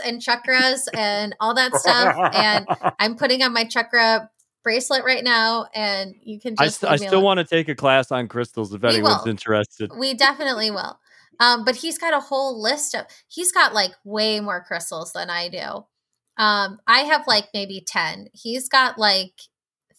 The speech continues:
Speaker 1: thirty. I don't know. It's a lot,
Speaker 2: What's
Speaker 1: but
Speaker 2: the, wait,
Speaker 1: s-
Speaker 2: what's the level of, like, crystal acceptability before
Speaker 1: What do you
Speaker 2: you're, like,
Speaker 1: mean?
Speaker 2: a crystal person?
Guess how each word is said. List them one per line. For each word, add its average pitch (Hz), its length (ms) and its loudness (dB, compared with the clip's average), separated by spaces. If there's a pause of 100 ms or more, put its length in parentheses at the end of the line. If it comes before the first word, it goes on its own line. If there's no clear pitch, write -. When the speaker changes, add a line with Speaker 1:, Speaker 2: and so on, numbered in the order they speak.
Speaker 1:
thirty. 190 440 -8
I - 180 -6
don't 185 140 -10
know. - 320 -12
It's 214 160 -8
a 233 40 -6
lot, 185 180 0
Speaker 2:
What's 151 180 4
Speaker 1:
but 233 100 0
Speaker 2:
the, - 60 4
wait, 151 140 6
Speaker 1:
s- 139 40 -2
Speaker 2:
what's 202 220 2
the 339 100 0
level 175 380 4
of, 143 80 0
like, 135 240 2
crystal 127 420 -2
acceptability 101 1000 0 (280)
before 143 240 2
Speaker 1:
What 143 60 6
do 135 60 4
you - 20 4
Speaker 2:
you're, 131 80 2
like, 120 220 2
Speaker 1:
mean? - 160 -20
Speaker 2:
a 117 160 4
crystal 107 420 -4
person? 104 500 -4